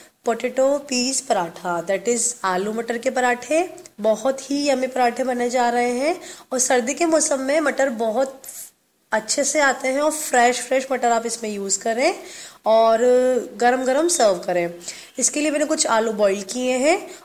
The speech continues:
और मटर जो कि मैंने थोड़े से पानी में, अ, boil कर लिए हैं, तो ये अच्छे से boil हो गए हैं। और chopped onion, chopped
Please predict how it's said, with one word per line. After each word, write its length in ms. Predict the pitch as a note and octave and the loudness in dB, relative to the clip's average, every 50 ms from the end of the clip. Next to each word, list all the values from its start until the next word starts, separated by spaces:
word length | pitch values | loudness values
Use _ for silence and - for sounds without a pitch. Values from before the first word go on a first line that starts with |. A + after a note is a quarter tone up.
| _ _ | _ _
और 120 | G#3 A#3 A#3 | 2 2 2
मटर 640 | A3+ A#3 A3+ A3+ - C4+ D4+ F4 F#4+ - - - - _ A3+ | 2 0 0 2 2 2 2 2 2 -2 -10 -16 -18 _ -4
जो 120 | A3+ C4+ | -2 -2
कि 100 | C4+ D4+ | -2 0
मैंने 180 | C#4+ D4+ D4 D#4 | -2 0 -2 -2
थोड़े 360 | D4+ - D4+ D4+ D#4+ D#4+ E4 | -2 0 2 2 4 4 2
से 140 | D#4 - D#4 | 0 0 -4
पानी 340 | C#4+ C#4 A#3+ G#3 G#3 G#3+ G#3+ | -2 0 0 0 -2 -4 -4
में, 340 | A3 A#3 C#4 F#4 - - - - - - - - _ _ | -2 -2 -2 -2 -4 -6 -14 -20 -20 -20 -20 -20 _ _
अ, 440 | - G#3+ G#3 G#3 G3+ G3+ G3 G3+ G3 | -4 -2 0 0 0 2 0 0 0
boil 320 | G3 G3 G#3 G#3 G#3 A#3 | 0 0 0 0 0 0
कर 120 | - C4 B3 | 0 0 0
लिए 340 | B3 B3 B3 B3 B3+ B3+ | 0 0 -2 -2 -2 -2
हैं, 340 | B3 A#3+ E4 G#4 A#4+ - - | 0 0 0 -2 -2 -6 -6
तो 100 | - A#3+ | -4 -2
ये 260 | B3+ B3 D4 F#4 A4 - | 0 0 0 -2 0 0
अच्छे 260 | A#3+ A3+ A#3 - B3+ | -2 0 0 -4 -4
से 460 | A#3 - - E4+ G4 A#4+ - - - _ _ _ _ _ _ _ _ _ _ _ _ _ _ _ _ G#3+ | -4 -2 -2 -2 -4 -4 -6 -12 -18 _ _ _ _ _ _ _ _ _ _ _ _ _ _ _ _ -4
boil 280 | G#3 A3 A3 A3 G#3+ | -2 0 0 2 0
हो 160 | G3 G3 F#3+ | 0 -2 -2
गए 200 | F3 F3+ F3+ F3 | -2 -2 -2 -2
हैं। 360 | F3 E3 F3+ F#3 F3+ F3+ F3+ - - - - - - - - _ _ | -2 -2 -4 -4 -6 -6 -10 -14 -14 -14 -14 -14 -18 -20 -20 _ _
और 220 | G3 G3 F#3+ F#3+ G3 | 0 0 0 0 -2
chopped 420 | F#3+ - - G#3+ G3+ G3+ G3+ - | -2 0 2 4 4 2 2 -4
onion, 520 | - G3 G3+ G#3 A3 A#3 C4 D4 E4+ F#4 | -4 -4 -4 -2 -2 0 0 2 0 0
chopped 420 | F4+ - - - - G#3 F#3+ F#3 | -2 -6 -12 -4 0 0 0 0